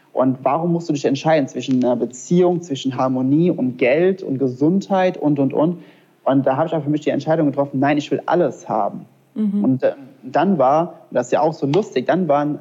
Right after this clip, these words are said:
Speaker 1: dass, dass die Lehren und die Themen vom Gesetz der Anziehung zu mir gekommen sind, war die nächstlogische Manifestation. Denn das Gesetz der Anziehung besagt, du musst dich nicht zwischen irgendwelchen Lebensbereichen entscheiden, du kannst alles haben. Und deswegen bin ich da halt einfach der absoluten,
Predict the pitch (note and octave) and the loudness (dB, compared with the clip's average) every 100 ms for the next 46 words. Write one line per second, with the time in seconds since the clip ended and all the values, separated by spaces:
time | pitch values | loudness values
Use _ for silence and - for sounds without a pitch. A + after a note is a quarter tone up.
0 | - B2+ B2+ B2+ - - B2+ B2+ D3+ G3+ | -2 -4 -2 -6 -4 -4 -2 2 2 2
1 | F3+ C#3 B2+ C3 - F#3 F3 C3+ C3+ D#3 | 0 0 -2 -4 0 0 2 0 0 -2
2 | - - G3+ - C3+ C3+ A#3 A3 B2+ A#2+ | -2 -2 -2 0 -4 -2 2 2 2 -2
3 | C3 B2+ C3 D#3 - - - C3+ E3 D3 | -2 -2 0 0 -2 -16 -4 0 4 4
4 | C#3 D#3+ F3+ - D#3+ E3 D3 C#3+ D#3+ D#3 | 4 2 0 0 0 2 0 0 2 0
5 | D3 - C3 - - G#3 E3+ A#2+ A#2 C#3 | -2 -2 -4 -4 0 2 2 2 0 0
6 | - - B2+ C3 C#3 C#3 - F3 G#3 - | -6 -14 -6 0 0 0 -2 0 -2 -2
7 | C3 C3 - B2 C#3 - C3 E3 F#3+ D3+ | 0 0 2 0 0 -2 0 0 0 0
8 | D3+ C#3+ - D3+ D3+ D3 D3+ C3+ C3 B2 | 0 -2 -2 -2 0 2 2 2 0 2
9 | E3 E3 - B2 C#3 G#2 - F#3 F#3+ C3+ | 2 0 0 0 0 -6 -4 0 0 0
10 | - - C3 C3 - E3 D3+ - - - | -6 -4 -4 -4 -4 0 0 0 -6 -4
11 | - - - _ - - - C3 D#3+ E3+ | -4 -4 -18 _ -20 -20 -6 -2 0 2
12 | D#3 D#3 D3+ C#3 B2+ - C#3 C#3 C3 D3+ | 2 2 2 2 2 0 -2 -2 0 -2
13 | - C#3+ C3 C3 | 0 -2 0 -2